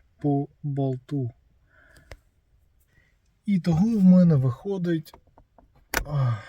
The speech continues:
чотириста двадцять три злотих, плюс двадцять злотих чая було.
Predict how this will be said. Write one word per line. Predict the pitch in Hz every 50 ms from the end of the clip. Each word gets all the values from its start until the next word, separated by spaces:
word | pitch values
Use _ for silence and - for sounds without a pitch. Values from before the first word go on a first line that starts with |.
| - - - 135
чотириста | - - - 127 - - 160 160 151 147 135 - - 135
двадцять | 123 127 123 127 120 117 - - -
три | - 131 131 123
злотих, | 120 156 208 226 - - 180 175 - - - _ _ - - - - - - - - - _ _ _ _ _
плюс | - 143 131 135 135 131 120 117
двадцять | 120 123 131 127 131 135 127 120 120 - 127 117
злотих | 117 120 120 117 117 117 - 120 113 - - - -
чая | - - - 196 202 196 190
було. | 175 160 160 156 156 156 151 147